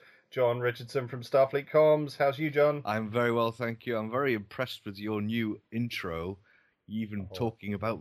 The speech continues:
Speaker 2: Voyager and heading out into the great unknown. I'm very impressed with that. Where'd that come from?
Speaker 1: <laughs> Oh, you
Speaker 2: <laughs>
Speaker 1: know, I like to write occasionally, and, you know, I must have had a purple patch for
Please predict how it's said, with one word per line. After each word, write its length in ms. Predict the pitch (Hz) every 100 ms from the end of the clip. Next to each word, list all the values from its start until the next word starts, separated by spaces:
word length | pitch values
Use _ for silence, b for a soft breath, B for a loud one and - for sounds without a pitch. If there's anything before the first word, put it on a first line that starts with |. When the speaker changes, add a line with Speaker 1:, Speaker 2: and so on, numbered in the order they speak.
| 80
Speaker 2:
Voyager 480 | 104 117 98 92 107
and 140 | 107
heading 260 | 113 110 113
out 160 | 113
into 180 | 113 107
the 60 | 101
great 260 | 104 117
unknown. 520 | 101 104 107 110 101 101
I'm 120 | 101
very 260 | 107 147
impressed 420 | 120 101 110 113 110
with 80 |
that. 260 | 120 127 107
Where'd 260 | 135 180 123
that 220 | - -
come 240 | 156 123 107
from? 380 | 123 107 98 98
Speaker 1:
<laughs> 300 | _ _ -
Oh, 400 | 220 233 240 240 220
you 200 | 151 135
Speaker 2:
<laughs> 0 |
Speaker 1:
know, 520 | 123 123 127 123 131 127 139
I 120 | 156
like 340 | 170 175 185 -
to 100 | -
write 560 | 147 135 143 143 143 -
occasionally, 1000 | 123 - 135 139 139 135 135 127 131 123
and, 180 | 113 113 123
you 60 | 127
know, 240 | 147 110 107 -
I 80 | 131
must 280 | 143 156 -
have 120 | 147
had 140 | 147
a 80 | 139
purple 560 | 139 - 139 135 135 123
patch 360 | 139 117 110 -
for 140 | 113